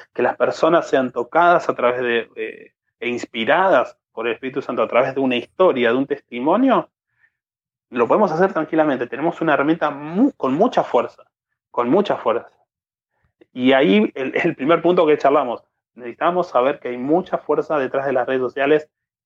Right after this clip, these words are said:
y tenemos que darnos cuenta de la herramienta que hay en ese celular que tenemos en la mano.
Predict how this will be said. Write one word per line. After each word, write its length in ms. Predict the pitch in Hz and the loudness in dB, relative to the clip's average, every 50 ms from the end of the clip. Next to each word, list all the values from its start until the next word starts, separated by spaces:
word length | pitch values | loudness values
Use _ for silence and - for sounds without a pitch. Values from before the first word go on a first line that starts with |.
| _ _ | _ _
y 140 | 143 135 | -16 -16
tenemos 380 | - _ 117 120 - 135 156 151 | -12 _ -6 -4 -2 -2 -2 -2
que 100 | - 156 | 0 0
darnos 220 | 143 143 135 - - | 0 0 -2 -4 -8
cuenta 520 | - 139 147 160 156 165 165 170 - - _ _ _ _ | -8 -6 -6 -4 0 0 0 -2 -2 -8 _ _ _ _
de 180 | - 131 135 | -8 -4 0
la 80 | 123 123 | 2 2
herramienta 460 | 123 123 123 143 202 226 190 - 139 | 4 4 2 2 2 2 2 2 2
que 60 | 131 | 2
hay 220 | 127 123 123 123 - | 2 4 4 2 0
en 180 | - 131 123 127 | 0 -2 0 0
ese 200 | 135 - - 131 | 0 0 -2 -4
celular 420 | - - 131 123 120 135 135 131 | -2 0 2 4 4 4 4 2
que 80 | 131 113 | 0 -4
tenemos 340 | - 123 123 120 110 - - | -6 -6 -8 -8 -8 -10 -12
en 60 | 120 | -12
la 100 | 117 113 | -10 -8
mano. 200 | 113 113 107 | -8 -10 -12